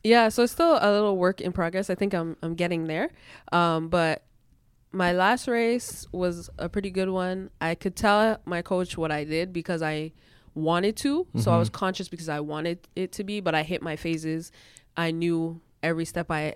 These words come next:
Speaker 1: I had was a good one. Um, and that's how the outcome of my fastest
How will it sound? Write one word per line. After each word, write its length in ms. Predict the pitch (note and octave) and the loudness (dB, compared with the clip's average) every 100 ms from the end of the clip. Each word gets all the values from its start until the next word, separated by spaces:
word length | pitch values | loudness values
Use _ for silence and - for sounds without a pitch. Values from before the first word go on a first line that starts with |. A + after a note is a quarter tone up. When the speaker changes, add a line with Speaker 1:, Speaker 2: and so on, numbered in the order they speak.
| - | -4
Speaker 1:
I 120 | D#3 | -2
had 300 | D#3+ D#3 D#3 | 0 0 0
was 280 | D#3+ D3+ D#3 | -2 -4 -6
a 40 | D#3 | -4
good 180 | E3 | -4
one. 300 | E3 F3+ B3 D4 - - - - | -2 -2 -4 -8 -18 -20 -14 -2
Um, 480 | E3+ D#3+ D3+ D#3 - | 0 2 0 -4 -4
and 400 | D#3+ D#3+ D#3 D#3+ | -2 -2 -4 -4
that's 240 | E3 D#3+ - | -2 -2 0
how 180 | D#3+ D#3 | -2 -2
the 180 | D#3 | -2
outcome 360 | D#3+ D3 - D#3+ | -4 -4 -4 -4
of 280 | D3 D3+ D#3 | -4 -6 -8
my 140 | D#3 | -8
fastest 520 | D3+ D3+ D3+ D3 - | -6 -6 -6 -10 -12